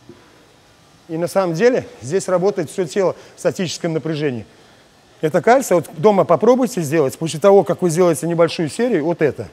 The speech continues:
вы почувствуете, как у вас будут работать стабилизаторы. Да, и поменяли ножку. Вот. Ну, Слава, давай. Ну. Ну, вот. И плавно, да.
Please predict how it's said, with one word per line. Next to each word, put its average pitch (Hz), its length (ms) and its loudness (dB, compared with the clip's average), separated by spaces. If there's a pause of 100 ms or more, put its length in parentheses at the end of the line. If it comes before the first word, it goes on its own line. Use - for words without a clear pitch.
(240)
вы 151 140 -4
почувствуете, 160 680 -6
как 160 160 -2
у 156 60 0
вас 151 160 2
будут 143 160 -6
работать 143 340 -2
стабилизаторы. 127 680 -4 (640)
Да, 156 200 6
и 247 80 6
поменяли 233 500 6
ножку. 160 380 -2 (960)
Вот. 135 260 -10 (920)
Ну, 196 140 -2
Слава, 208 280 6
давай. 165 280 2 (1400)
Ну. 135 300 -10 (4000)
Ну, 110 340 -10 (140)
вот. 131 420 -2 (540)
И 208 160 -2
плавно, 185 520 4
да. 139 360 0